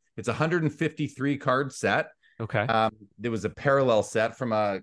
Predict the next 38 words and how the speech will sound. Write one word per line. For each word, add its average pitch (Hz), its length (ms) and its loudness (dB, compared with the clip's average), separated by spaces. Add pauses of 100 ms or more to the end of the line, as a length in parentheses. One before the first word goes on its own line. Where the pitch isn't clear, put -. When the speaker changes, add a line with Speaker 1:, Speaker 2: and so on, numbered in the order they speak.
(140)
Speaker 1:
card, 120 280 0
a 107 120 -2
set - 320 -4
called 110 240 -2
twenty, 127 400 -4
twenty 139 260 -4
fourteen 127 480 -4
Upper 113 160 -2
Deck 113 180 0
Masterpieces. 113 960 -6 (520)
And, 113 380 -2
um, 113 480 0 (500)
it's 107 220 -10
the 110 400 -4
black 131 480 0 (160)
framed 123 540 -2
leather 110 580 4
prime 113 640 -4
memorabilia 104 880 -2
set. 82 320 -6 (100)
Long, 113 380 -2
Speaker 2:
Mm. 135 60 -6
Speaker 1:
long 123 200 0
name, 104 220 0
but 123 120 0
each 156 220 -4
card 127 300 0
is 104 120 -6
numbered. 107 300 -4
There's 107 120 -2
a 107 60 0
hundred 180 260 -2
and 156 120 -4
fifty-three 120 500 -4
cards 107 320 -2
in 101 60 -2
the 95 80 -2
set. 95 320 -4